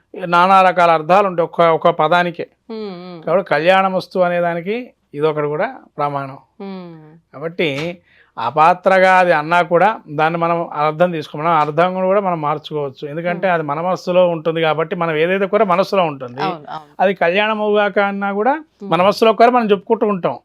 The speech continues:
Speaker 2: Hmm.
Speaker 1: ఆయన ఆశీర్వాదం ఇస్తూ ఉంటాడు.
Speaker 2: Hmm.
Speaker 1: ఆటోమేటిక్‌గా అది పూర్తవుతుంది.
Speaker 2: ఓకే. అయితే ఇప్పుడు బ్రాహ్మణుని విష్ణుమూర్తి స్వరూపంగా భావిస్తాం కాబట్టి,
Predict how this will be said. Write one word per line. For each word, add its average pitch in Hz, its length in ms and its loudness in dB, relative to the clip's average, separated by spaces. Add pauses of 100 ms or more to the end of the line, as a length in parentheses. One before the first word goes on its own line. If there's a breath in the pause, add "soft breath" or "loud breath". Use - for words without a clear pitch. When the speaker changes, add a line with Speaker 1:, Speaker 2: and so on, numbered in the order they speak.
Speaker 2:
Hmm. 196 220 -12 (180)
Speaker 1:
ఆయన 196 140 2
ఆశీర్వాదం 220 400 2
ఇస్తూ 190 240 -4
ఉంటాడు. 135 320 -10
Speaker 2:
Hmm. 202 360 -14
Speaker 1:
ఆటోమేటిక్‌గా 170 600 -6
అది 190 400 -8
పూర్తవుతుంది. 123 500 -12
Speaker 2:
ఓకే. 170 240 -16 (300 loud breath)
అయితే 233 180 -12
ఇప్పుడు 247 200 -10
బ్రాహ్మణుని 214 680 -10
విష్ణుమూర్తి 220 800 -14
స్వరూపంగా 185 580 -10
భావిస్తాం 175 640 -8
కాబట్టి, 170 540 -12